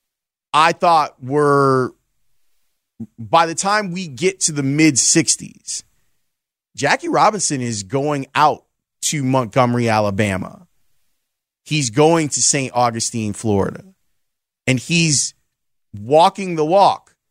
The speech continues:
of other civil rights leaders. He's trying to be an encouraging figure to those who feel like they've been put upon by society. He's critical of police action.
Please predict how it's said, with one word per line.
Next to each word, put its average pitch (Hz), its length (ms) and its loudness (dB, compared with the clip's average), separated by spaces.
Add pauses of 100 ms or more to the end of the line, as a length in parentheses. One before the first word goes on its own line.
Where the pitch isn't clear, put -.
(880)
of 143 380 4 (120)
other 165 280 2
civil 151 440 -2
rights 143 480 2
leaders. 160 680 -4 (380)
He's 165 280 -6
trying 180 400 0
to 170 100 -8
be 160 280 -4
an 147 60 0
encouraging 156 760 2
figure 123 640 -2 (560)
to 151 160 -2
those 143 400 4
who 156 160 -4
feel 175 420 -4
like 123 460 0 (520)
they've 143 540 0
been 139 540 0 (200)
put 254 200 2
upon 104 540 -4
by 135 200 2
society. 135 720 -2 (240)
He's 170 240 -2
critical 123 600 0
of 101 120 -10
police 196 460 -4
action. - 480 -8